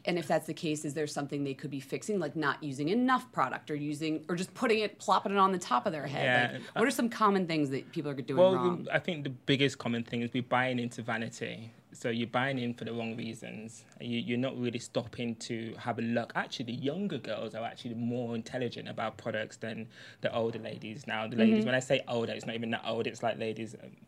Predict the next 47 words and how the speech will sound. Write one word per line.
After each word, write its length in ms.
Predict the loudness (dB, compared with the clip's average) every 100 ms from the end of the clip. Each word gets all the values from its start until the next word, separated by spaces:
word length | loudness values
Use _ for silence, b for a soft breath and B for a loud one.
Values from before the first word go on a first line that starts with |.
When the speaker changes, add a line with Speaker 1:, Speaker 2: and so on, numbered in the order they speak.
| -6
Speaker 2:
thirties 320 | -4 -4 -2
onwards, 280 | -4 -4 -6
I 100 | -6
imagine. 480 | -4 -4 -4 -4 -4 6
Speaker 1:
Mm-hmm. 180 | 8 8
Speaker 2:
The 40 |
younger 340 | 8 8 6 4
girls 280 | 4 4 2
are 40 |
way 320 | 0 4 4
more 340 | 4 4 4 2
inquisitive 640 | 0 0 0 -2 -4 -4
about 340 | -2 -2 -2 -2
what 220 | -2 -2
ingredients 580 | -2 2 2 2 0 -2
are 60 |
in 140 | 0 0
there, 240 | -2 -4 B B -4
what's 220 | -4 -2
gonna 180 | -4 -4
happen, 520 | -4 -6 -4 -2 0
what 200 | 0 -2
result, 440 | -6 0 0 0
what 180 | -2 -4
did 120 | -2
it 100 | -2
do 100 | -2
for 140 | -4 -4
my 100 | -6
friend 380 | -2 0 2 0
versus 300 | -2 -4 -8
what's 180 | -10 -8
it 80 |
gonna 160 | -4 -2
do 160 | -2 -4
for 140 | -2
me. 340 | -2 -2 -2 -6 B B B
Um, 420 | 0 4 4 2 2
and 120 | 4
they 80 | 4
challenge 480 | 2 2 2 2 -2
that 160 | -6
process 480 | -4 -2 0 0 0
a 40 | 2
lot 240 | 2 0
more 260 | 0 0 -2
now. 400 | -4 -4 -4